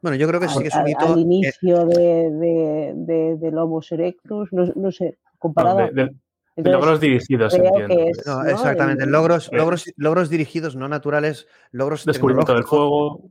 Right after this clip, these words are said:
Speaker 1: Exactamente, ese sería uno de los
Speaker 2: Por eso,
Speaker 1: mayores
Speaker 2: y,
Speaker 1: logros,
Speaker 2: y,
Speaker 1: el desarrollo de
Speaker 2: bueno,
Speaker 1: una inteligencia
Speaker 2: pero
Speaker 1: superior a la
Speaker 2: vuelvo,
Speaker 1: humana.
Speaker 2: vuelvo a citar a Hannah Arendt,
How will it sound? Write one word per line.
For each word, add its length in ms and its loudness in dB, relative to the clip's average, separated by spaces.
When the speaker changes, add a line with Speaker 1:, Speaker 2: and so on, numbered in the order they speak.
Speaker 1:
Exactamente, 840 -8
ese 40 -8
sería 420 -2
uno 180 -4
de 80 -2
los 100 -4
Speaker 2:
Por 100 2
eso, 80 4
Speaker 1:
mayores 300 0
Speaker 2:
y, 40 -2
Speaker 1:
logros, 280 0
Speaker 2:
y, 600 -2
Speaker 1:
el 100 -2
desarrollo 380 -2
de 20 2
Speaker 2:
bueno, 160 4
Speaker 1:
una 60 -2
inteligencia 440 0
Speaker 2:
pero 100 6
Speaker 1:
superior 220 2
a 40 0
la 60 2
Speaker 2:
vuelvo, 180 4
Speaker 1:
humana. 100 -6
Speaker 2:
vuelvo 240 2
a 60 2
citar 340 0
a 100 -2
Hannah 340 0
Arendt, 340 -4